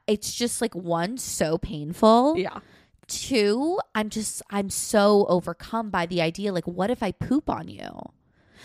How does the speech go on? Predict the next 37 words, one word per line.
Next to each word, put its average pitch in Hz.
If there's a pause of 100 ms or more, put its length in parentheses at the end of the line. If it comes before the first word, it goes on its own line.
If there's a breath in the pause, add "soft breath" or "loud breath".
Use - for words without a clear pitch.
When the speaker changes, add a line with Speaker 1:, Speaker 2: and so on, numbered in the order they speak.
(120 soft breath)
Speaker 1:
Because 240
there 226
was 233
this -
scho-, -
there 202
was 214
this 262
rumor 175
of 170
this, 175
like, 180
girl 160
in 165
my 165
school 160 (200 loud breath)
who 202
did 165
it 170
with 165
her 185
boyfriend 160
and, 143
like, 139
shat -
everywhere. 113 (440 soft breath)
Speaker 2:
There 240
was 466
a 294
rumor 202
at 160
my 156
school 143
of 139
someone 151
who 143 (420)
apparently 180